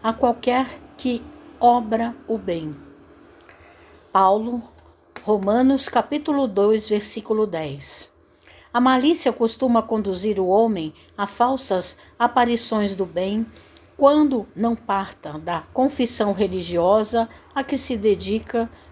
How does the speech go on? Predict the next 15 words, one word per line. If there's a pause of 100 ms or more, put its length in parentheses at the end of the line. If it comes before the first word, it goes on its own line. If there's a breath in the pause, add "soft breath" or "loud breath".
(120)
do
ambiente
de
trabalho
que
lhe
é
próprio, (540 loud breath)
da
comunidade
familiar (480 loud breath)
em
que
se
integra.